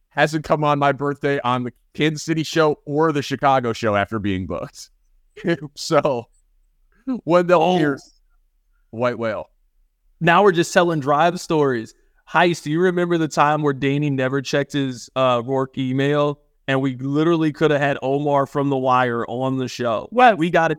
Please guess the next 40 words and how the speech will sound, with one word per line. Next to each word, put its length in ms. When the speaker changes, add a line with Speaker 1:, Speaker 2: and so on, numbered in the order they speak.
Speaker 2:
email. 760
It 80
was, 180
like, 180
a 160
whole 380
week 280
time 500
of, 120
"Hey, 240
he 100
would 140
love 240
to 80
come 180
on 240
the 80
show. 480
He's 160
promoting 480
this 180
book. 560
Can 200
you 100
have 340
him 140
on 240
there?" 360
And 240
Danny 340
doesn't 300
check 260
his 160
email, 380
never 420
checks 320
his 160
email. 560
A 120
month 540